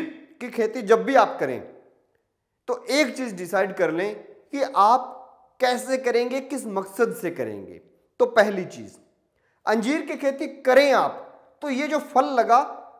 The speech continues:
इसको सीधा अगर बाजार में बेचना चाहेंगे, तो आपको कमाई नहीं है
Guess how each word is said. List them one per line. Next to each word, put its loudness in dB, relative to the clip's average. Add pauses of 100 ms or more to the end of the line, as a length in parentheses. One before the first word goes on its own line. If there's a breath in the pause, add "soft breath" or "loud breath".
इसको -4
सीधा 2
अगर 8
बाजार 6
में 2
बेचना -2
चाहेंगे, -2 (480)
तो 2
आपको 2
कमाई -2
नहीं -4
है -16